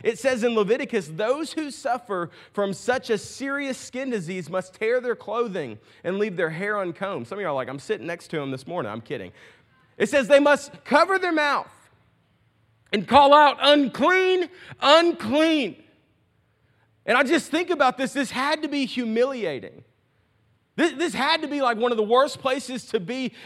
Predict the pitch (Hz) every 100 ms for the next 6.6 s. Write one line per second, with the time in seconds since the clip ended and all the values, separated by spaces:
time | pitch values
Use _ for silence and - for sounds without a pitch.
0 | - 262 277 247 247 226 226 254 - 277
1 | 247 - 208 180 240 247 240 233 208 277
2 | - 254 226 214 208 208 208 185 147 269
3 | 269 - 226 240 180 214 226 - 190 185
4 | - 143 113 _ _ _ _ _ _ _
5 | _ 180 233 254 254 147 247 247 233 -
6 | 220 180 - - 277 -